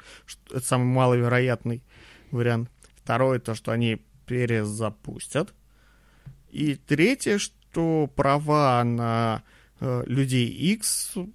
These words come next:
отдадут Marvel, потому что Marvel сейчас ак-, активно пытается вернуть права на своих супергероев,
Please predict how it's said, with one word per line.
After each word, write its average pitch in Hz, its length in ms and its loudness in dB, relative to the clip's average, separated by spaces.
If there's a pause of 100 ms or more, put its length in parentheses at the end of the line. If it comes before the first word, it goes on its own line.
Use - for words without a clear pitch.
отдадут 131 480 0
Marvel, 120 640 0 (760)
потому - 180 -4
что - 140 -4
Marvel 117 260 0
сейчас 113 360 -6
ак-, - 280 -12
активно 120 380 0
пытается 113 720 -2 (300)
вернуть 123 360 2
права 117 360 2
на 110 100 0
своих 110 240 -4
супергероев, 117 840 2